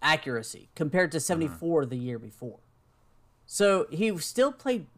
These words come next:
Speaker 1: about the same. It's just the team around him, I think, played a little worse, and he couldn't lift them up.
Speaker 2: Well, he, and he was also hurt. I mean, he was legitimately hurt. His shoulder was hurt for most of the season. Uh, I mean, they've, they've said that.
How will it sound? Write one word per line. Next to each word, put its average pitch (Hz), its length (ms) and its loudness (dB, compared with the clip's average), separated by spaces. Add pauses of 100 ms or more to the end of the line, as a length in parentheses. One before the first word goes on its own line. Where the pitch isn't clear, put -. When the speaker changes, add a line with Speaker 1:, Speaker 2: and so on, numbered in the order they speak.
Speaker 1:
about 156 420 0
the 190 80 -4
same. 151 580 0 (520)
It's 156 140 -6
just 247 180 2
the 233 80 -2
team 220 320 -4
around 185 400 -2
him, 147 160 -4
I 127 120 -2
think, - 320 -8
played 156 260 -2
a 143 40 -2
little 143 260 -4
worse, 147 520 -4
and 143 180 -2
he 139 200 -12
couldn't 160 340 -2
lift 131 200 -6
them 143 140 -6
up. - 240 -4 (680)
Speaker 2:
Well, 151 160 4
he, 165 140 2
and 160 180 2
he 170 80 4
was 151 120 4
also 139 300 4
hurt. 85 300 -4
I 95 60 -8
mean, 107 160 -2
he 135 140 2
was 123 100 2
legitimately 92 560 0
hurt. - 260 -14 (840)
His 110 100 -4
shoulder 120 360 4
was 90 200 -2
hurt 87 340 -6 (840)
for 107 180 -6
most 92 300 -6
of 80 80 -14
the 71 60 -18
season. - 340 -16 (760)
Uh, 82 380 -6
I 87 60 -8
mean, 87 140 -12
they've, 85 260 -12
they've 85 200 -10
said - 280 -14
that. - 180 -20